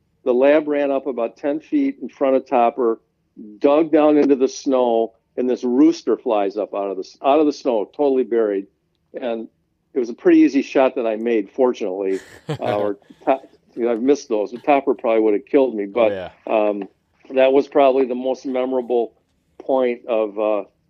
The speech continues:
Speaker 1: of the fall. Anyway, I don't know if that answers your question, but
Speaker 2: Well,
Speaker 1: that's what
Speaker 2: yeah,
Speaker 1: happened.
Speaker 2: no, that's the, hunting stories are always welcomed on the podcast and, and, and encouraged in that, in that sense. Is,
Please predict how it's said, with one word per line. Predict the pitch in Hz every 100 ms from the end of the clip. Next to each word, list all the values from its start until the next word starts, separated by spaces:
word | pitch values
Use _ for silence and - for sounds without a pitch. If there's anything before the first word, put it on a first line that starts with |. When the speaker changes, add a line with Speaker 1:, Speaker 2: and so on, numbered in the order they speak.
| _ -
Speaker 1:
of | 127
the | 110
fall. | - 113 104 85 - _ _ _
Anyway, | 120 101 95
I |
don't | 104
know | 117
if | 110
that | 123
answers | 117 107 104
your | 101
question, | - 123 104 101
but | 98
Speaker 2:
Well, | - 175
Speaker 1:
that's | 127
what | 120
Speaker 2:
yeah, | 175
Speaker 1:
happened. | 117 92
Speaker 2:
no, | 156 123
that's | 117 127 -
the, | 101 - 78 90 -
hunting | - 117 131
stories | 107 120 110 107 98
are | 95
always | 92 117 113 107
welcomed | 104 110 110 104 92
on | 92 95
the | 92
podcast | 98 98 95 98 92 -
and, | 92
and, | 90 85 -
and | 95 87 82 _
encouraged | 113 104 139 143 95 - -
in | - 101 92
that, | 92 -
in | 104
that | 90 90
sense. | 95 87 -
Is, | 127 110